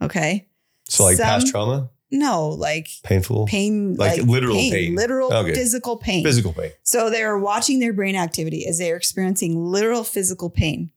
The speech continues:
Speaker 1: Okay. Some of the volunteers had participated in a four-day mindfulness meditation program before,
Speaker 2: Okay.
Speaker 1: and the others did not. Those participa-, participants who meditated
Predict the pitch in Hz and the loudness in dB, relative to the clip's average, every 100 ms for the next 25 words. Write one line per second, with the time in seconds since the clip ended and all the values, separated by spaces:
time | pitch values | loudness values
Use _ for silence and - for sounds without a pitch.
0 | - 185 180 190 _ - _ _ - - | -6 -2 -2 -4 _ -20 _ _ -2 0
1 | 254 254 285 294 262 247 240 214 190 190 | 2 2 0 0 -2 -2 0 0 0 0
2 | - _ _ - 202 185 240 - - 202 | -4 _ _ -4 -2 0 -2 0 0 -2
3 | - 180 160 156 165 _ _ - 208 190 | -2 -2 0 -2 -6 _ _ -2 0 0
4 | - 214 226 254 226 226 190 180 180 - | -2 0 0 0 0 0 0 0 -4 -8
5 | _ - 190 190 208 226 214 214 220 - | _ -2 0 0 -2 -4 -6 -4 -2 -2
6 | 233 202 202 208 220 208 202 185 170 170 | 0 0 0 -2 -4 -2 -4 -4 -4 -4
7 | 170 165 156 - 147 - - _ _ _ | -4 -4 -6 -6 -6 -6 -12 _ _ _
8 | _ - 92 190 196 180 185 180 185 - | _ -4 0 2 2 2 0 0 -4 -4
9 | 175 165 127 - _ - 220 233 254 320 | -4 -2 -4 -6 _ -6 0 0 0 -4
10 | - 302 311 247 226 214 - _ _ - | -2 0 -2 0 -2 -2 -8 _ _ -6
11 | 277 269 233 - 175 - 190 190 - - | -4 0 0 0 -4 -2 -4 -4 -6 -6
12 | 190 214 240 233 156 160 165 | -2 0 0 -2 -4 -4 -8